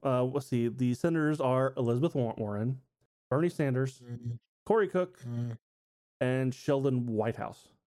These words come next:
Speaker 1: Or, I'm sorry,
Speaker 2: Heard of the first two,
Speaker 1: Cory,
Speaker 2: not
Speaker 1: Cory
Speaker 2: the
Speaker 1: Booker.
Speaker 2: second two.
Speaker 1: Not, not, I don't know, who, who, who was the third one I said?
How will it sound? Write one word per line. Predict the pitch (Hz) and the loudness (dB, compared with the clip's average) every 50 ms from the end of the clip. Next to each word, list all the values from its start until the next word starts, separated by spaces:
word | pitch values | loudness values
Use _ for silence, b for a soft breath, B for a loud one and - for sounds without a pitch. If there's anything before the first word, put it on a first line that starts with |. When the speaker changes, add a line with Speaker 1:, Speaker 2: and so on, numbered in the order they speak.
| _ _ _ _ _ _ _ - | _ _ _ _ _ _ _ 0
Speaker 1:
Or, | 151 151 | 0 0
I'm | 151 127 | 0 0
sorry, | - 160 135 | 0 0 0
Speaker 2:
Heard | 131 131 | 0 -2
of | 123 | -4
the | 127 | -6
first | - - 143 135 - - - | -4 -4 -4 -4 -4 -8 -8
two, | - 139 135 | -8 -2 2
Speaker 1:
Cory, | 131 208 202 190 180 - | 4 4 4 4 2 0
Speaker 2:
not | - 135 | 0 2
Speaker 1:
Cory | 202 190 170 | 2 2 4
Speaker 2:
the | 135 131 | 2 2
Speaker 1:
Booker. | 165 165 120 | 0 0 0
Speaker 2:
second | 120 107 123 | -2 -4 -6
two. | 123 127 120 | -6 -4 -2
Speaker 1:
Not, | 139 139 131 - - _ _ - | -2 -2 -2 -4 -8 _ _ -8
not, | 127 117 147 127 127 - _ _ _ _ _ - | -4 -4 -2 -2 -4 -6 _ _ _ _ _ -6
I | 139 | -4
don't | 127 127 117 113 107 110 113 - | -2 -2 -2 -2 -2 -2 -4 -2
know, | - | 0
who, | 120 131 151 156 | 0 0 0 2
who, | - 156 151 143 135 120 | 2 0 2 2 2 0
who | - 151 147 | 0 0 2
was | 139 123 107 | 2 2 0
the | 110 | -2
third | 107 - - 123 123 110 | -2 -2 -2 0 0 0
one | 107 104 | -2 -4
I | 101 | -4
said? | 98 - 101 107 110 | -6 -6 -6 -6 -6